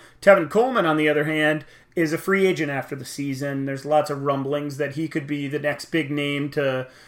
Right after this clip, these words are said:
to find a new home and, and make that, that big jump, much like Jerick McKinnon did this year in free agency. I think it's a really interesting question. At this point next season,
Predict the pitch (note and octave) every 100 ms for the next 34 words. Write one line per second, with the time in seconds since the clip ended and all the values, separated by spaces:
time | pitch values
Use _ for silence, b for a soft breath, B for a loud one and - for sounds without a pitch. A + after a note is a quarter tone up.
0 | B B E3 D3 C#3 C3+ F3 F3 D#3+ E3
1 | E3 C#3+ D#3 D#3+ D#3 D3 C#3+ D#3 C#3+ D3+
2 | D3+ D#3 C#3+ B2+ - _ _ - C#3+ C3
3 | E3 E3+ C#3 C#3+ D#3+ D#3 D3 C#3 D3 D3
4 | - - - D3 C3+ C3 - F3 F3 E3
5 | D#3 C#3+ D#3+ - E3 D#3 D3 C#3+ B B
6 | B G#3+ G3+ F#3 E3+ D#3+ E3 E3+ E3 D3
7 | - D3 C3 A#2+ - B B B _ _
8 | _ D3+ C#4 D4+ - F3 D3 D#3 E3 D3+
9 | D3 D#3 D3 C#3+ D3+ C3+ B2+ - D#3+ D3
10 | - C#3 C3 A#2 A#2 - - D3 A#3+ C4
11 | - D4+ C#4+ F3 F3 F3 - - C#3 B2+
12 | B2 A#2+